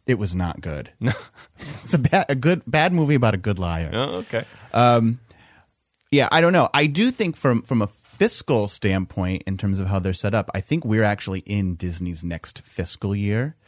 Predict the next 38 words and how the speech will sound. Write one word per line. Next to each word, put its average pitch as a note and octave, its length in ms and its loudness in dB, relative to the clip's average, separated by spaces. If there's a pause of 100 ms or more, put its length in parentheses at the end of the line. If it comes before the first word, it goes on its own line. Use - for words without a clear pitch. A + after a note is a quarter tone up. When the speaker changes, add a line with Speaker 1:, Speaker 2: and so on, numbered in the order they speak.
(120)
Speaker 1:
So - 200 -4
I A2+ 120 4
think A2 240 -4
Frozen A2 640 -2
two G#2 540 -2 (440)
and F#2+ 640 -2 (220)
this - 260 -8
new G2 120 0
Star F#2+ 260 -2
Wars F#2 180 -4
movie F2+ 180 -4
will E2+ 160 -8
count - 280 -8
for F#2 100 -8
them F2 160 -6
fiscally F2 500 -6
in E2+ 80 -4
the E2+ 60 -4
new F2 160 -4
year. F2+ 320 -2
Speaker 2:
Yeah, C#3+ 480 4
Speaker 1:
But - 140 -12
Speaker 2:
I D3 60 0
think E3 180 -2
fiscally, D3+ 420 2
but B2 160 6
I A#2+ 40 6
think A#2 280 -2
box C3 360 2
office G#2 380 0
is F#2+ 140 -8
different. G2+ 400 -4
Yeah. C3+ 120 2
Speaker 1:
Right. A#2 240 2
Yeah, A2+ 280 -2
Speaker 2:
Yeah. C2+ 180 -12
Speaker 1:
yeah, D#2 120 -6
yeah, - 200 -12